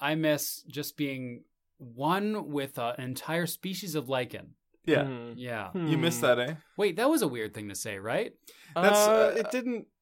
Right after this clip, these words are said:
Speaker 2: It's,
Speaker 3: Yeah.
Speaker 2: it's strange because, um, it implies that you used to be one with an entire species of lichen.
Speaker 1: Yeah, I don't know why I said that. That's really, <laughs> that's really strange.
Speaker 2: That's
Speaker 3: Have
Speaker 2: really
Speaker 3: you
Speaker 2: odd. I don't know. Yeah, I don't know where that came from.
Speaker 3: Have you? It's not a very human thing to say. Have you ever,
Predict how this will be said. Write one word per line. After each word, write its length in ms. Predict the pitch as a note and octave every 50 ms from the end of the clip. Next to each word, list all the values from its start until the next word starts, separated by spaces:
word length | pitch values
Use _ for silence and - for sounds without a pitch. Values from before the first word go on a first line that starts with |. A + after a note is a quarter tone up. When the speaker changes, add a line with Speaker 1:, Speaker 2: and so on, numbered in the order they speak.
| _ _ D3 D#3+
Speaker 2:
It's, 260 | - - G3 G#3+ A#3
Speaker 3:
Yeah. 220 | A3+ F3+ C#3 A#2+
Speaker 2:
it's 140 | - - -
strange 440 | - - G#3+ A3+ A#3+ A#3 A#3 - -
because, 540 | G3+ G3 F3+ - F3 D#3+ D#3 D3+ C#3+ - -
um, 260 | - D3 D3+ D3 C#3+ -
it 100 | D#3+ D#3+
implies 380 | D#3+ D3 - - D#3+ D3 D3+ D3+
that 80 | E3+ C#3+
you 100 | C#3+ C3+ C3
used 280 | B2 B2+ C#3 C#3 -
to 60 | F3 D#3
be 200 | D3+ D3+ D#3 E3
one 380 | D#3+ C#3+ D3 D#3 D#3 D#3+ D#3+ D#3+
with 200 | D3+ D3 D3 -
an 340 | D#3 D3+ D3+ D3+ D3+ D#3 - -
entire 260 | D3+ D3+ - D#3 D3
species 380 | D3+ - - D3+ D3 - D#3 D#3
of 120 | D#3 D3
lichen. 440 | D3+ D3+ D#3 D3+ F3 F3+ F3+ G3 -
Speaker 1:
Yeah, 360 | A#2 C#3 E3 F#3 F#3+ F3+ D3 A2+
I 100 | C3 E3
don't 120 | F#3+ G3
know 100 | F#3 E3+
why 180 | D#3 D3 C#3+ C#3
I 40 | C3+
said 320 | B2+ - - D3+ D3+ C3 C3
that. 240 | A#2+ G#2 G2+ G2
That's 240 | - C3+ C#3+ - -
really, 280 | C#3 C3+ B2 - E3+ D#3+
<laughs> 40 | -
that's 180 | D3 E3 D#3+ D3+
really 200 | C3+ A#2 G#2 G2
strange. 300 | - - B2+ A2+ G#2+ -
Speaker 2:
That's 100 | - -
Speaker 3:
Have 80 | E3+ B3
Speaker 2:
really 140 | G#3+ F3
Speaker 3:
you 60 | - -
Speaker 2:
odd. 280 | C#3+ C#3+ C#3 C3+ B2
I 80 | B2+ D3+
don't 160 | F3 F#3+ F3+
know. 220 | E3+ D#3 D3+ C#3
Yeah, 320 | A#2+ D3 D3+ C#3 C3 B2+ B2
I 40 | C3+
don't 100 | D#3 D3+
know 80 | D3 C3+
where 140 | C3+ C3+
that 120 | B2+ A#2 -
came 220 | - D3 C#3 D3
from. 140 | - B2+ A#2+
Speaker 3:
Have 140 | F#3 F#3+ G3+
you? 280 | G#3+ G#3 G3 F#3 F3+ -
It's 200 | - F3 - -
not 160 | E3 F#3 A3+
a 20 | G#3+
very 200 | F#3+ F#3 D#3+ D3
human 420 | - - - F3 D#3 C#3 A#2 A2
thing 240 | G#2+ - A#2+ A2+ A2+
to 80 | A2 G#2+
say. 320 | - C3+ A#2+ A2 A2 B2
Have 100 | C3 D3+
you 160 | F3+ G#3+ A3 -
ever, 440 | E3 F3 G3 G3 B3 C4 C#4 C#4+ C#4+